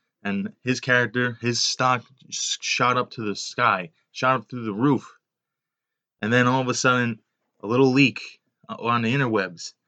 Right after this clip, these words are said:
came up and said that Bray Wyatt was gonna be challenging either Seth Rollins or Braun Strowman, who were facing each other for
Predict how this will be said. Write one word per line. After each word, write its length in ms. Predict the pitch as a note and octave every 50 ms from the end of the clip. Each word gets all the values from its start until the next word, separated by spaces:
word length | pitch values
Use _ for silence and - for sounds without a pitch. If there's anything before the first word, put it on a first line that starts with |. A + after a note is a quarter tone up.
| _ _ _ _ _ _ _ _ -
came 240 | - B2 C3 C#3 C3+
up 220 | B2 B2 A#2+ - _ _ _ _ _ _ _ -
and 140 | G#2+ G2+ -
said 280 | - C3 A#2+ A#2+ A2+
that 260 | A2 A2 G#2 G2+ G2+ - _ _ _ _ _ _
Bray 180 | - A2+ A2+ A2+
Wyatt 360 | G#2+ G#2+ G2 A#2 A2 G2+ G2
was 140 | G2+ G2+ G2
gonna 140 | G#2+ G#2+
be 100 | G#2 G2+
challenging 720 | G2 - - B2 B2 B2+ B2 A#2 A2+ G2+ G#2 G2 F#2+ F2+ - -
either 200 | G2+ G#2 G#2 G2
Seth 320 | - - C3 C3 C3 - -
Rollins 380 | B2 B2 A#2+ A#2+ A#2+ A#2+ A2+
or 60 | G2+ F2+
Braun 260 | G2 A2 A2+ A2+ G#2+
Strowman, 360 | - - A2+ A2 G#2 G2 G2
who 80 | G#2+ G#2
were 120 | G2 F2+
facing 360 | - - A2 A2 G#2+ - G#2+
each 180 | G#2 G2 G2 -
other 320 | G#2 G2 G2 G2 G2 G2
for 400 | G2+ - G#2 G2 F#2+ F#2 F#2 -